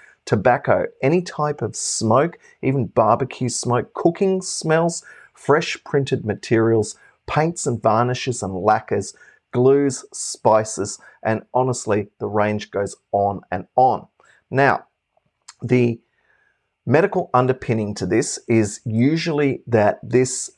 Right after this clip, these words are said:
multiple chemical sensitivity has a central nervous system component, and that is a significant component to the pathology of this syndrome.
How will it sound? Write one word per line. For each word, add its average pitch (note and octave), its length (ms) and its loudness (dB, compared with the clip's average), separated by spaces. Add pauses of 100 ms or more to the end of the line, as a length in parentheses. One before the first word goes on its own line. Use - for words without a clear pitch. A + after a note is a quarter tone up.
multiple C3 420 0
chemical D#3+ 380 -4
sensitivity G#2 840 -2 (180)
has A2 340 0 (100)
a G#2 240 2
central C#3+ 580 -2
nervous G#2+ 480 2
system G#2 500 -2 (180)
component, A#2+ 600 0 (260)
and G#2 200 0
that A#2 200 4
is A2 260 0 (240)
a F2+ 160 0
significant C#3 580 0
component G2+ 480 -4
to - 60 -8
the D#2 80 -8
pathology G2+ 640 -2
of F#2 160 -6
this - 320 -4 (180)
syndrome. D3 600 0